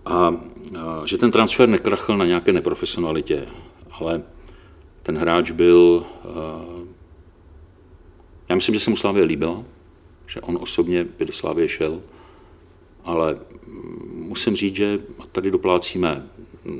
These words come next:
na, na, třeba na pověst Česka, České ligy. Myslím, že ty největší problémy nebyla, on sám nenegocioval pro Zemoust vyšší finanční nabídku, abych se hráče zastal.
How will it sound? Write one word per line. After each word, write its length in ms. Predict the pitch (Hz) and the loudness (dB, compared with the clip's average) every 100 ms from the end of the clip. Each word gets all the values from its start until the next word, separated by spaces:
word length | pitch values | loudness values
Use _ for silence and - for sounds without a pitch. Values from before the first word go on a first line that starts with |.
| - - - - - - - | -14 -20 -20 -20 -20 -20 -14
na, 100 | - | -10
na, 200 | 90 69 - | -8 -8 -10
třeba 200 | - 80 | -6 -4
na 80 | 80 | 4
pověst 360 | 107 92 87 | 8 10 8
Česka, 320 | - 85 - 78 | 4 -4 -2 -6
České 320 | - - 80 | -6 -4 0
ligy. 300 | 78 76 - - - - - - - - _ - | 0 0 -6 -10 -20 -20 -20 -20 -20 -20 _ -8
Myslím, 180 | - 85 | -4 0
že 100 | 87 | 0
ty 100 | 85 | 2
největší 360 | 85 87 - | 4 4 2
problémy 400 | 87 85 87 90 | 0 0 2 4
nebyla, 260 | 87 85 87 | 2 2 2
on 120 | 87 | 0
sám 240 | - 101 101 | 0 2 4
nenegocioval 640 | 95 92 90 - 85 80 | 4 4 2 2 0 0
pro 140 | 76 | -2
Zemoust 280 | 73 78 76 | -4 -6 -4
vyšší 200 | 76 - | -4 -4
finanční 360 | - 73 76 80 | -4 -6 -4 -6
nabídku, 380 | 69 71 - 78 | -6 -8 -8 -6
abych 160 | 76 | -6
se 120 | - | -6
hráče 280 | 78 73 82 | -6 -4 -2
zastal. 340 | 73 - - | -4 -6 -10